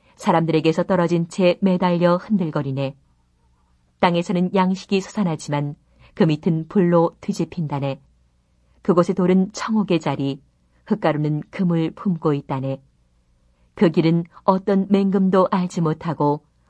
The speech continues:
어떤 매의 눈도 본 적이 없으며 야수들도 디뎌본 적이 없고 사자도 그 위를 밟아본 적이 없네.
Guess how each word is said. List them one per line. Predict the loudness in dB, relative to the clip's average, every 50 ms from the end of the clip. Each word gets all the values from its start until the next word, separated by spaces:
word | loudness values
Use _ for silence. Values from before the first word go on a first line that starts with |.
| -14 -4 0
어떤 | 0 2 2 4 2 2 4 2
매의 | 2 2 2 2
눈도 | 2 2 0 2 4 4 2
본 | 2 0 -2 -2 0
적이 | 0 -2 0 0 0
없으며 | -2 -2 -6 -8 -6 -4 -2 -2 -2 -4 _ _ _ _ _ _ _ _ _ _ 0
야수들도 | 2 2 2 0 -2 -4 -2 -2 0 2 2 2 2 0 -2
디뎌본 | -2 -2 0 0 0 -2 -2 -2 0
적이 | -2 -2 0 0 -2
없고 | -2 -2 _ -8 -4 -2 -2 -2 -4 _ _ _ _ _ _ _ _ _ _
사자도 | -10 -4 -4 -2 0 0 0 2 2 0
그 | 0 0 -2 0
위를 | 2 2 2 2 2 0
밟아본 | -2 -6 -4 -4 -4 -2 -2 -2 -2
적이 | -2 -4 -4 -2 -2 -4
없네. | -4 -4 -6 -6 -6 -6 -8